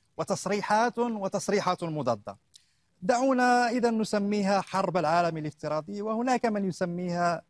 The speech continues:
البروباغندا. منذ بداية الاشتباكات في السودان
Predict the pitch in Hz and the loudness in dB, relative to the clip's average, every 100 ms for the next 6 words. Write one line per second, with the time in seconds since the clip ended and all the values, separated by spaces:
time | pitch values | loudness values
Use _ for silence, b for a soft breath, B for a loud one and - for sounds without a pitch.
0 | _ - - 175 - 127 110 104 _ _ | _ -8 -8 -8 -8 -8 -10 -16 _ _
1 | _ _ _ _ _ _ _ _ _ - | _ _ _ _ _ _ _ _ _ -4
2 | 202 220 208 202 262 254 214 190 - 170 | 0 2 2 2 2 2 0 -2 -2 -2
3 | 165 190 - 165 - 160 156 170 | 2 2 0 -4 -6 -2 0 0